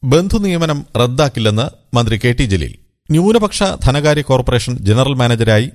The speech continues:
അകന്ന ബന്ധുവിന് നൽകിയ നിയമനം റദ്ദാക്കില്ലെന്ന് മന്ത്രി കെ ടി ജലീൽ പറഞ്ഞു. വിവാദം മുറുകവെയാണ് മന്ത്രി പത്രസമ്മേളനം നടത്തി നിലപാട് വ്യക്തമാക്കിയത്. ഡെപ്യൂട്ടേഷനിൽ നിയമിച്ചത് സർക്കാരിനുള്ള അധികാരം ഉപയോഗിച്ചും കീഴ്വഴക്കങ്ങൾ പാലിച്ചുമാണ്. നേരിട്ട് വിളിച്ചും പത്രങ്ങളിൽ പരസ്യം നൽകിയുമാണ് ഡെപ്യൂട്ടേഷൻ നിയമനം നടത്താറുള്ളത്.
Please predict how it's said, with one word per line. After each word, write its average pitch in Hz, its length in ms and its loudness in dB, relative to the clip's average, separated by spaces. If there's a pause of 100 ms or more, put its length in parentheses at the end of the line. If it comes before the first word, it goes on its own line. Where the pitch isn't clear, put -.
(200)
അകന്ന 147 340 0
ബന്ധുവിന് 123 400 0
നൽകിയ 107 300 0
നിയമനം 107 380 2
റദ്ദാക്കില്ലെന്ന് 107 640 0
മന്ത്രി 107 240 -4
കെ 107 140 0
ടി 110 160 -2
ജലീൽ 85 280 0
പറഞ്ഞു. 78 280 -2 (260)
വിവാദം 175 420 2
മുറുകവെയാണ് 135 600 0
മന്ത്രി 117 260 -2
പത്രസമ്മേളനം 123 760 -2
നടത്തി 104 320 0
നിലപാട് 110 380 0
വ്യക്തമാക്കിയത്. 92 640 -4 (280)
ഡെപ്യൂട്ടേഷനിൽ 175 720 0
നിയമിച്ചത് 143 480 0
സർക്കാരിനുള്ള 127 600 0 (120)
അധികാരം 131 500 0
ഉപയോഗിച്ചും 113 520 -2
കീഴ്വഴക്കങ്ങൾ 123 680 -2
പാലിച്ചുമാണ്. 104 520 0 (280)
നേരിട്ട് 170 380 2
വിളിച്ചും 160 360 -2
പത്രങ്ങളിൽ 147 460 -2
പരസ്യം 127 440 -2
നൽകിയുമാണ് 127 480 -2
ഡെപ്യൂട്ടേഷൻ 123 500 -2
നിയമനം 104 300 0
നടത്താറുള്ളത്. 98 520 0